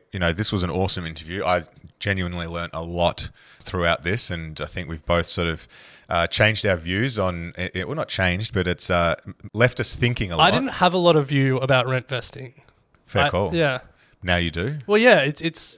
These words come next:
Speaker 2: it's really interesting. I mean, let's not front run the episode, but yeah.
Speaker 1: Yeah, it was a great, it was a great discussion. We sat down with Sam Gordon, who is the owner and director of Australian Property Scout. They're an investment buyers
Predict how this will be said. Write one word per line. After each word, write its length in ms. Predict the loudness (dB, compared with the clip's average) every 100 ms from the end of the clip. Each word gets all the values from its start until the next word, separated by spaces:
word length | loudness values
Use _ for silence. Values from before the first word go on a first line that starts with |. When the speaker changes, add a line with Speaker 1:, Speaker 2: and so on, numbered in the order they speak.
| -8
Speaker 2:
it's 180 | -6 2
really 220 | 4 4
interesting. 400 | 4 -2 -6 -4
I 60 | -2
mean, 200 | 0 2
let's 220 | 2 2
not 160 | 0 0
front 240 | 0 0
run 180 | 0 -4
the 120 | -4
episode, 500 | -4 -4 -4 -4 -4
but 220 | -4 -4 -6 _ _ _ _
yeah. 340 | 0 2 2 -4 -2
Speaker 1:
Yeah, 220 | 0 0
it 40 |
was 120 | -2
a 60 | 0
great, 280 | 4 4 2
it 80 | -2
was 100 | 2
a 60 |
great 200 | 4 2
discussion. 480 | 2 2 2 2 0
We 100 | 2
sat 200 | 4 6
down 180 | 4 2
with 120 | 0
Sam 440 | 0 2 2 2 2
Gordon, 400 | 4 6 6 4
who 100 | 0
is 140 | 0
the 160 | 0 2
owner 220 | 2 2
and 180 | -2 -4
director 420 | 0 0 0 -2
of 140 | -2
Australian 480 | -2 0 2 2 2
Property 320 | -2 -2 -2
Scout. 420 | -4 0 2 2 0
They're 160 | 0
an 60 | 0
investment 540 | -2 -2 -2 -6 -6
buyers 360 | -2 0 -2